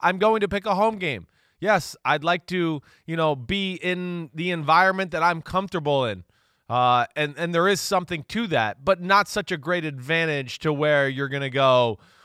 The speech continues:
"Well, we're gonna play week seventeen and we're a banged up football team, but we're still gonna play,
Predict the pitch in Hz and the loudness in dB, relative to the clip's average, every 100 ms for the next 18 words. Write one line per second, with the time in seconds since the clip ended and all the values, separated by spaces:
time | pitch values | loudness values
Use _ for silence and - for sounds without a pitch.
0 | - 180 165 175 180 170 151 180 165 156 | -4 0 0 0 0 0 0 2 2 0
1 | 151 - 185 156 147 170 165 151 147 175 | -4 -2 -2 -2 -4 -6 -4 -6 -4 -4
2 | 127 131 160 160 156 151 - 139 - 147 | -4 0 0 2 0 0 -4 -6 0 0
3 | 135 - 139 135 135 151 170 - - 180 | 0 -4 -6 -4 -4 -4 -6 -4 -2 -2
4 | 156 147 120 - 180 185 143 110 | -2 -4 -4 -6 0 2 4 0